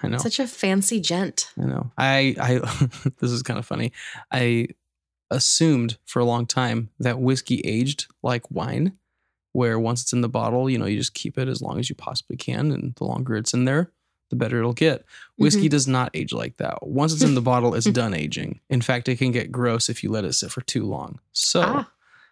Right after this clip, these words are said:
Speaker 1: I was like, "Oh, well, then I'm not <laughs> gonna make this wait anymore." So I've been
Speaker 2: Well, the
Speaker 1: holding it for,
Speaker 2: more
Speaker 1: like,
Speaker 2: you know.
Speaker 1: five years. So it was time.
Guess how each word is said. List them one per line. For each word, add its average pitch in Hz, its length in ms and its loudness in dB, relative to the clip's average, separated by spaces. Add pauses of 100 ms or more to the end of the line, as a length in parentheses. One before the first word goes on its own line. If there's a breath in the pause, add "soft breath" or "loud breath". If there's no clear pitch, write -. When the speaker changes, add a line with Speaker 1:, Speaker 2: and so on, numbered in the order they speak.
(160)
Speaker 1:
I 123 60 -2
was 123 160 2
like, 120 160 0
"Oh, 117 200 2
well, 117 260 0
then 117 120 -2
I'm 123 160 0
not 127 260 2
<laughs> - 40 -8
gonna 143 140 6
make - 160 -6
this 120 160 2
wait 120 260 2
anymore." 76 500 -2
So 107 380 -4
I've 131 100 0
been 240 120 6
Speaker 2:
Well, 254 80 8
the 247 60 8
Speaker 1:
holding - 20 6
it 254 80 4
for, 254 40 4
Speaker 2:
more 262 80 4
Speaker 1:
like, 269 100 2
Speaker 2:
you 294 60 4
know. - 60 4
Speaker 1:
five - 140 -2
years. - 340 -4
So - 260 -6 (120)
it - 40 -2
was 127 120 0
time. 127 260 0